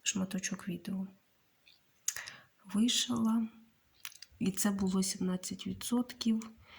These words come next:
І я вже думаю, а що там до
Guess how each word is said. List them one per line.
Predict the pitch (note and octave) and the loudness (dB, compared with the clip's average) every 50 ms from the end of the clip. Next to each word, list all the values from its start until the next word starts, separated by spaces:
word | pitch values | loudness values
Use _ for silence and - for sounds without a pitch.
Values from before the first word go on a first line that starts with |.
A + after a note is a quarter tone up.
| - - _ - - | -20 -16 _ -6 -2
І | F#3 F#3 | 0 0
я | F#3 F#3 F3+ | 2 0 0
вже | F3+ F3+ - F3 | -2 -2 -2 -4
думаю, | F3 F3+ F#3 F3+ F#3 F3+ F3 F3 F3 - F3+ F3+ F3+ - - - - - - - - - - - _ _ _ _ _ - _ _ _ - - - _ - _ _ _ _ _ _ - _ _ _ _ _ _ _ - - - - - - | -2 -2 0 0 2 2 2 0 0 0 0 -2 -2 -4 -6 -10 -12 -16 -20 -20 -20 -20 -20 -20 _ _ _ _ _ -20 _ _ _ -18 -18 -18 _ -20 _ _ _ _ _ _ -20 _ _ _ _ _ _ _ -16 -16 -16 -16 -20 0
а | - A3 | 4 6
що | - - A#3 A3+ | 8 8 8 6
там | A3+ G#3 G3 G3 F#3+ F3 | 6 4 4 4 4 4
до | F#3 F#3 F#3 F3+ F3 | 6 6 6 6 2